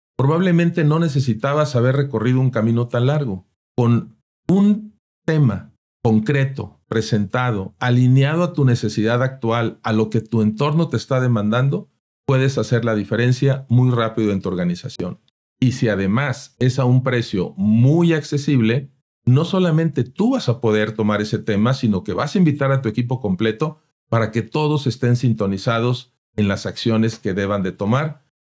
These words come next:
derivado de esos nuevos conceptos, de esos nuevos conocimientos y nuevas competencias que van a desarrollar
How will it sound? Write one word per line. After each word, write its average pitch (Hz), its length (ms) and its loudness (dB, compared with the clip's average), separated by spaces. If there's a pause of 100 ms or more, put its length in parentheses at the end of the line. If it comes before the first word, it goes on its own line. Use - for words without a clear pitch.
derivado 131 560 0
de 113 120 0
esos 117 240 -2
nuevos 113 340 0
conceptos, 131 600 -2
de 110 80 -2
esos 110 200 -4
nuevos 110 320 -2
conocimientos 135 840 -2 (400)
y 107 100 2
nuevas 117 360 2
competencias 120 1000 -2
que 107 80 -2
van 110 180 0
a 107 60 0
desarrollar 104 760 -4